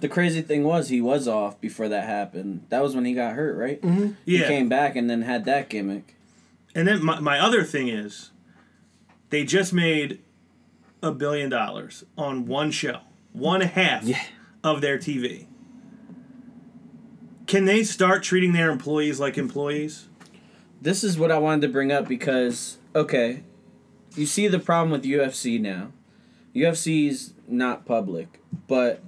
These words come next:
Speaker 1: when the number came out that they sold the company for four billion dollars, big time players like Conor questioned that, like, "Okay, you're selling it for four billion dollars. I'm your biggest star in the last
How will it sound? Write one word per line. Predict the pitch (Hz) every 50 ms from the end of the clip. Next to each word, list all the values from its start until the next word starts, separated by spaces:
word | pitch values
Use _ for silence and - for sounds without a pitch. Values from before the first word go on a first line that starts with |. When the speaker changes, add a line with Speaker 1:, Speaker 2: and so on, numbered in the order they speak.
| - - - - _
Speaker 1:
when | - 143 151 147 147
the | 143
number | 139 143 160 170 170 170
came | 175 - 170 160 156 156
out | 170 170 165 160 143
that | 139 139
they | 135 127
sold | 120 - 143 139 143 135
the | 131 127
company | - 139 139 139 139 131 123 117
for | - 120 117
four | - - 131 131 131 131
billion | 123 120 135 135 131 131 123 120 113
dollars, | 110 113 120 123 117 107 101 101 110 117 - - - - - - - - - - - - - - - - - - - - - - - - - - - - -
big | 156 170 175 180 160 160
time | - 165 165 170 170 160 147
players | - 160 160 160 160 156 143 131
like | 143 135 123 -
Conor | - 139 147 160 160 151 139 127
questioned | - - 147 156 175 175 - 131 120 120
that, | 117 110 95 101
like, | 107 107 104 95 - - - - - - - - - - - - - - - -
"Okay, | 123 123 120 - 143 135 127
you're | 120 123 127
selling | 120 - 143 131 131 135 131
it | 123
for | - 123
four | - - 127 131 127
billion | 120 120 127 127 127 123 117
dollars. | 120 123 127 127 123 120 120 120 -
I'm | 127 135 143
your | 139 123
biggest | 120 135 123 131 127 -
star | - 127 131 131 131 127 127
in | 123 123
the | 120
last | 117 120 123 120 120 120 - - -